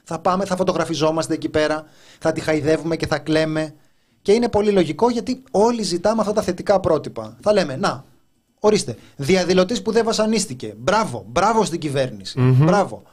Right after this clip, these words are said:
Speaker 1: Πολύ ωραία». Κρατούμενος που δεν έχουν παραβιαστεί τα δικαιώματά του. Μπράβο, μπράβο! Καταλάβατε, και έτσι θα, θα αντλούμε δύναμη από τα θετικά παραδείγματα. Θα μου πεις, «Εξαιρέσεις, εξαιρέσεις, εξαιρέσεις, τι θα θέλετε όλα
Speaker 2: Μια
Speaker 1: αυτά;»
Speaker 2: εξαίρεση εδώ, μια εξαίρεση,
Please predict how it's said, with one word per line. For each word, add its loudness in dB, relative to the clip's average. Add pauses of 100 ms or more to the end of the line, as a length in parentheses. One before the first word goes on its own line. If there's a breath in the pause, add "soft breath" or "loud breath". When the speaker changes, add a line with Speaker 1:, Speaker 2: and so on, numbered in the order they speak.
(300 soft breath)
Speaker 1:
Πολύ 4
ωραία». 0 (580)
Κρατούμενος 0
που -4
δεν 4
έχουν 0
παραβιαστεί 0
τα 0
δικαιώματά 2
του. -10
Μπράβο, 0 (220)
μπράβο! -2
Καταλάβατε, -2
και -6
έτσι -6
θα, -2
θα -4
αντλούμε -2
δύναμη -2 (220 loud breath)
από -4
τα -2
θετικά -4
παραδείγματα. -2
Θα -8
μου -6
πεις, -10 (240 soft breath)
«Εξαιρέσεις, -2
εξαιρέσεις, -8
εξαιρέσεις, -2
τι -10
θα -6
θέλετε -6
όλα 0
Speaker 2:
Μια 4
Speaker 1:
αυτά;» 0
Speaker 2:
εξαίρεση 2
εδώ, 2
μια 2
εξαίρεση, 2